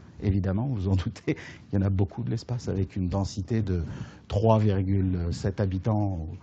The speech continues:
kilomètre carré, je peux vous dire qu'il y a de la place. Euh, vous avez un pays qui a des ressources naturelles, notamment en eau.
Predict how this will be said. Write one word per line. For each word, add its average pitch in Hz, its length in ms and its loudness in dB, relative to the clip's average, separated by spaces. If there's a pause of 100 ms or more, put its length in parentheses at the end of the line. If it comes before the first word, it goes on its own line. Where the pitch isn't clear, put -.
(160)
kilomètre - 320 0
carré, 101 280 0
je - 100 -6
peux 101 80 -2
vous 90 160 0
dire 98 240 -2
qu'il 82 280 -4
y 92 60 -2
a 92 60 0
de 87 40 -2
la 92 80 2
place. - 440 -8 (680)
Euh, 110 460 6 (120)
vous 113 200 4
avez 127 160 6
un 123 100 6
pays 123 180 4
qui 113 100 2
a 92 40 4
des 95 80 4
ressources 98 380 2
naturelles, 110 500 2
notamment 95 480 2
en 90 140 2
eau. 143 300 0